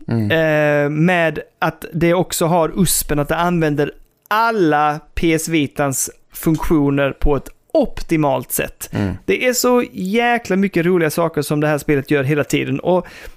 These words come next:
Speaker 2: hur den liksom får dig att interagera med spelet och vara en del av spelet. Så att, till exempel, som jag sa till dig, att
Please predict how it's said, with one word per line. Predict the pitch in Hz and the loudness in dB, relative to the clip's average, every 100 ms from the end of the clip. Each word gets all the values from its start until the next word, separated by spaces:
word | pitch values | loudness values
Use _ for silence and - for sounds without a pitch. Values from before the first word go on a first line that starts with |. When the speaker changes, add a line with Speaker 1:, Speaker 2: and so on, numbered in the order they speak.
| _ | _
Speaker 2:
hur | - 214 208 | -2 2 2
den | 208 | 0
liksom | 196 - | -2 -2
får | 190 - 269 196 160 | -4 -2 2 4 4
dig | 156 160 | 2 0
att | 156 | 0
interagera | 175 170 175 175 226 185 151 170 | -2 0 0 -2 0 2 2 0
med | 190 160 | -2 -4
spelet | - 185 151 139 139 - | -2 2 2 2 0 -2
och | - 151 | -6 -2
vara | 156 156 | 0 0
en | 156 | 0
del | 196 156 147 | 2 2 0
av | |
spelet. | - - 160 131 139 | -2 -2 -2 -2 -4
Så | 165 | -6
att, | 160 - - - - _ - | -6 -16 -18 -18 -18 _ -6
till | 214 | -4
exempel, | 208 226 175 | 0 -2 -2
som | 190 | -4
jag | 185 | -2
sa | 180 | 0
till | 175 | 0
dig, | 147 | -2
att | - | -4